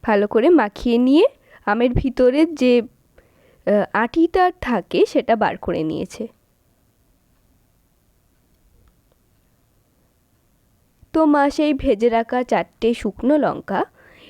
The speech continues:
এবং একটু নুন নিয়ে ভালো করে মাখিয়ে নিল।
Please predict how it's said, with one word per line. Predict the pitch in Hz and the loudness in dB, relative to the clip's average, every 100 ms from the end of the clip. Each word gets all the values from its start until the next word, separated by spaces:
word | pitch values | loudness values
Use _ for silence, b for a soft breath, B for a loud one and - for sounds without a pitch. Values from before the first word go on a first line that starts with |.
| - | 0
এবং | 247 262 262 - | 0 2 -2 -2
একটু | 247 349 | 0 2
নুন | 339 285 311 494 381 | 4 4 4 4 2
নিয়ে | 202 156 - - b b - | 2 0 -2 -4 b b -4
ভালো | 226 185 | -2 -2
করে | 185 208 392 403 | 0 4 4 2
মাখিয়ে | 226 - 240 202 | -2 -2 0 0
নিল। | 175 160 | 0 -2